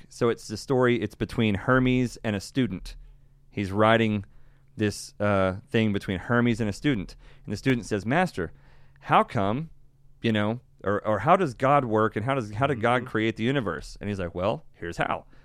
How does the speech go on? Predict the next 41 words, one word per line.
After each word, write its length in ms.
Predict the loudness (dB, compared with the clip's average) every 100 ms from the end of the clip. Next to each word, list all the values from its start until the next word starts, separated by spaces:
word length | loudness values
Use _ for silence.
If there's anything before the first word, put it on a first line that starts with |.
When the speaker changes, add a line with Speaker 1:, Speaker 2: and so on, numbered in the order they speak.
| -12 -2
Speaker 1:
Da, 100 | 0
da, 120 | 2
da, 120 | 0
da, 120 | 0
da, 120 | -2
da, 120 | -2 -4
da." 280 | 0 0
And 80 | -2
he's 100 | -4
like, 140 | -6 -4
"Okay, 300 | -2 2 2
well, 340 | 4 4 2 -10 -20 -2
how 180 | 2
am 100 | 4 4
I 80 |
to 100 | 2 2
understand 460 | -2 -2 -2 0
the 60 | 2
way 140 | 0
that 140 | 0 -4
this 200 | -6 -2
works 280 | -4 -2 -2
or 40 |
whatever?" 380 | 0 0 -2 -4 -10 -20 -6
"Well, 200 | -4 -4
here's 300 | -6 -6 -4
how. 280 | -4 -6 -8 _ _ -10
Da, 80 |
da, 140 | -10 -8
da, 100 | -6
da, 120 | -2
da, 100 | -2
da, 200 | -2 -4
da, 80 | -4 -4
da." 80 | -4 -6
Speaker 2:
And 140 | -14
this 160 | -12 -10
is 100 | -10
in 120 | -10
the 60 | -12
Corpus 380 | -16 -16 -16